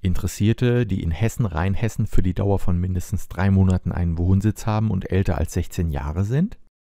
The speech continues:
Studierende anderer hessischer, rheinhessischer Hochschulen, Studierende aus dem Ausland, zum Beispiel aus dem Erasmus-Programm und Gastwissenschaftler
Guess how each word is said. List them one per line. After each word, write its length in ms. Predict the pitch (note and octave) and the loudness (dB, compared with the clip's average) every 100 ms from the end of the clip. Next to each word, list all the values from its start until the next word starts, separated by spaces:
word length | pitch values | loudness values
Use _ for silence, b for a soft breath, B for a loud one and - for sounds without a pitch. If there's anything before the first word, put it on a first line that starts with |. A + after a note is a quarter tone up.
| _ - | _ -4
Studierende 560 | - G2 C#3+ D3+ A#2 | 0 2 4 4 2
anderer 280 | G2+ G2+ F2+ | 0 0 0
hessischer, 580 | E2+ G#2+ - C3+ D3 A#3+ | -2 -4 -6 -4 -4 -4
rheinhessischer 760 | - F2 F2+ F#2+ G#2 G2+ F#2 - | -6 -4 -2 0 -2 -2 -4 -2
Hochschulen, 600 | F#2 - - A#2+ D3 F#3+ _ _ _ _ _ _ _ _ _ | -2 -2 -4 -2 -2 -4 _ _ _ _ _ _ _ _ _
Studierende 600 | - A2 A#2 C3+ A#2 G#2 | -2 0 2 2 2 0
aus 160 | - - | 0 -2
dem 180 | - - | -2 -2
Ausland, 520 | A2+ - B2+ B2 - | -2 0 0 -2 -4
zum 200 | - F#2+ | -12 -8
Beispiel 420 | E2 F#2 - F#2+ D#2+ | -2 -2 -2 -4 0
aus 160 | F2+ | 2
dem 160 | - - | 2 0
Erasmus-Programm 920 | E2+ - - G#2+ - F2+ - G#2 G#2 | -8 -10 -6 -6 -4 -6 -2 -2 -2
und 200 | E2+ - | -4 -8
Gastwissenschaftler 880 | E2 - - F#2+ A#2+ A#2+ - D#3 | -8 -8 -8 -6 -4 -4 -4 -4